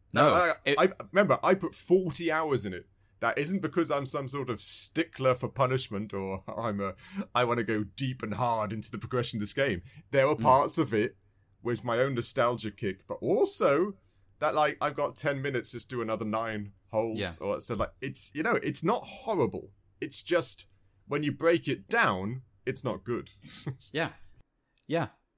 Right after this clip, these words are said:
Speaker 1: Uh, you're allowed to like this game.
Speaker 2: Exactly
Speaker 1: If
Speaker 2: right, exactly.
Speaker 1: Do
Speaker 2: You're allowed
Speaker 1: not
Speaker 2: to
Speaker 1: let
Speaker 2: like
Speaker 1: us tell
Speaker 2: Exactly
Speaker 1: you what
Speaker 2: right.
Speaker 1: to enjoy.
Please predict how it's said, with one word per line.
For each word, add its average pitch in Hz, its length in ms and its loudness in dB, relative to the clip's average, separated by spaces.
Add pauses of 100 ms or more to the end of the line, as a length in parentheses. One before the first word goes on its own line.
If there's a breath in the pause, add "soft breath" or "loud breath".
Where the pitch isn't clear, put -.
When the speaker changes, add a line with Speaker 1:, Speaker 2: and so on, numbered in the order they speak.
(220)
Speaker 1:
Uh, 131 140 0
you're 131 260 2
allowed 131 500 4
to 147 100 -4
like 123 300 -2
this 127 180 -4
game. 123 180 -2
Speaker 2:
Exactly 131 380 4
Speaker 1:
If 202 60 2
Speaker 2:
right, 160 180 4
exactly. 190 360 -4
Speaker 1:
Do 135 60 2
Speaker 2:
You're 165 100 0
allowed 160 100 4
Speaker 1:
not 156 140 4
Speaker 2:
to - 60 -6
Speaker 1:
let 147 220 0
Speaker 2:
like 147 180 2
Speaker 1:
us 110 140 -2
tell 135 160 6
Speaker 2:
Exactly 123 360 6
Speaker 1:
you 110 40 0
what 123 100 2
Speaker 2:
right. - 60 -8
Speaker 1:
to 131 240 -4
enjoy. 107 640 -4